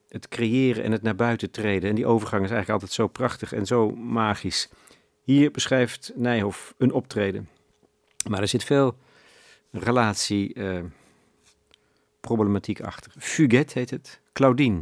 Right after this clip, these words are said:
jij speelt piano.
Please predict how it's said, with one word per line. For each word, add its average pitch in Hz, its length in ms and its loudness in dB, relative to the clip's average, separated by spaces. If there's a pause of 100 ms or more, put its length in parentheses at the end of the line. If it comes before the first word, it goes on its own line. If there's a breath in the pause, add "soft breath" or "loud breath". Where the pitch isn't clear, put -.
(1400 soft breath)
jij 110 140 -2
speelt 135 280 4
piano. 104 500 0